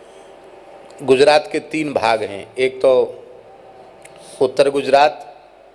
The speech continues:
एक सौराष्ट्र और एक कच्छ। तो कच्छ प्रदेश का महान तीर्थ नारायण सरोवर है।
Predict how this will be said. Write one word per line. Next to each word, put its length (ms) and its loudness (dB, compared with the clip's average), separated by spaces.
एक 180 0
सौराष्ट्र 760 2
और 100 4
एक 420 -2
कच्छ। 280 0
तो 80 4
कच्छ 440 0
प्रदेश 440 0
का 220 4
महान 460 -2
तीर्थ 680 -2
नारायण 440 2
सरोवर 400 -12
है। 140 -20